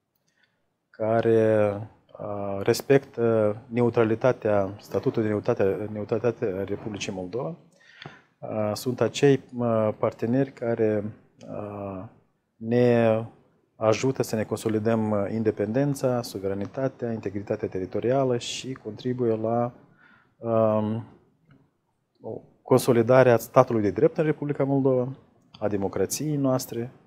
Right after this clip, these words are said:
și la modernizarea, uh, statului și a economiei. Deci ace-, aceștia sunt, uh, partenerii noștri strategici și din acest, privind prin această prismă, uh, atunci este clar că partenerii noștri cei mai importanți sunt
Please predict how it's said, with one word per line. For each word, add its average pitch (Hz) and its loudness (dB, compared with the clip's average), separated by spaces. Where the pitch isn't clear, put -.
și - -8
la 147 2
modernizarea, 143 2
uh, 143 -4
statului 135 2
și - -10
a 110 -2
economiei. 120 -2
Deci - -12
ace-, 139 4
aceștia 123 -6
sunt, 117 -8
uh, 104 0
partenerii 104 -6
noștri 98 -12
strategici 156 -12
și - -12
din 127 -2
acest, 120 0
privind 127 6
prin 123 4
această 120 8
prismă, 110 -2
uh, - -8
atunci 143 0
este 147 2
clar 139 6
că - -8
partenerii 123 0
noștri 107 -2
cei 151 6
mai 131 8
importanți 101 -4
sunt 92 -10